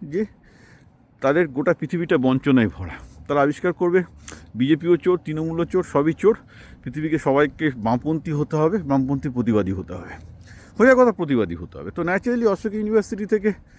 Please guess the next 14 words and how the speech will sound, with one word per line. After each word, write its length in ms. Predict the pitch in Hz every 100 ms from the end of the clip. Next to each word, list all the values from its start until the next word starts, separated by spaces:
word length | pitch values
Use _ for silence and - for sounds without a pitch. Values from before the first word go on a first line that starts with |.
| _ _ _ -
যা 120 | 170
হয়েছে 380 | 147 202 208 190
এর 80 | 175
আগে 160 | 175
ঘটনাগুলো, 600 | 147 165 170 170 143 214 220 - - -
যে 300 | 127 139 143 - - - - _ 160
এরা 220 | 165 165
বিজেপির 500 | 127 147 160 180 139
বিভিন্ন 340 | 151 165 170
কর্মকাণ্ডের 640 | 160 147 151 156 156 151 139 - -
বিরোধিতা 460 | 123 135 147 131 156
করেছে, 380 | 131 127 -
করতেই 360 | - 110 - 160
পারেন, 260 | - 143